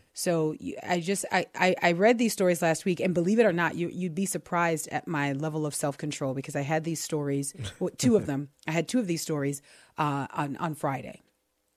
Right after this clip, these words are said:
Speaker 2: Oh.
Speaker 1: Yeah.
Speaker 2: <laughs>
Speaker 1: Amazing self-control. I,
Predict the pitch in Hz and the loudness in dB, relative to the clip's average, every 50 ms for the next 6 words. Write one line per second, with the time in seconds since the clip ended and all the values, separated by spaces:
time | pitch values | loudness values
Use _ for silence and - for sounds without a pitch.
0 | _ _ - 117 127 190 226 147 101 90 90 - _ _ - - - - - _ | _ _ -8 -6 -6 -4 -4 -4 -4 -6 -8 -12 _ _ -18 -18 -18 -20 -20 _
1 | - 180 147 131 131 147 - _ _ _ 135 120 - 185 175 - 185 170 - 180 | -4 -2 -2 -2 -4 -8 -14 _ _ _ 0 4 6 4 6 6 6 4 6 4
2 | 165 165 165 165 202 190 185 185 196 196 202 208 208 190 190 190 180 - 202 175 | 2 4 4 4 4 6 6 6 8 8 10 10 10 10 8 4 2 4 2 2
3 | 160 - 170 165 - 165 139 120 90 87 107 117 - 170 | 2 2 0 0 2 2 0 0 -2 -4 -4 -4 -6 -6